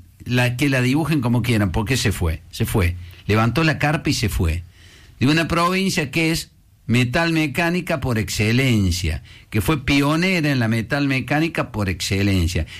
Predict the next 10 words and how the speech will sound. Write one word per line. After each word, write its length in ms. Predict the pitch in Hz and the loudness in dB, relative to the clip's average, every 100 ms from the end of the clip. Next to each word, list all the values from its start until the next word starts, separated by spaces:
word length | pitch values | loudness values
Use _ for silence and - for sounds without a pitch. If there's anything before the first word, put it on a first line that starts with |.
| - | -8
generadora 960 | - 156 156 156 147 156 170 196 190 180 | 0 2 2 2 2 0 0 -2 -2 -2
de 140 | 143 | -2
puestos 760 | 104 165 185 165 - 185 170 - _ - | -4 -2 0 -2 -4 -6 -6 -14 _ -20
genuinos 800 | - - 156 165 185 202 185 147 | -8 0 2 2 2 2 2 2
de 120 | 113 107 | 0 -2
trabajo. 600 | 101 110 107 98 110 98 | -2 0 0 0 -4 -2
Córdoba 420 | 190 190 185 156 | 0 0 0 0
se 140 | 147 | 0
diferencia 680 | 139 127 147 165 175 156 131 | 0 0 0 0 0 -2 0
todavía 680 | 131 131 143 156 135 139 | 0 2 2 2 2 0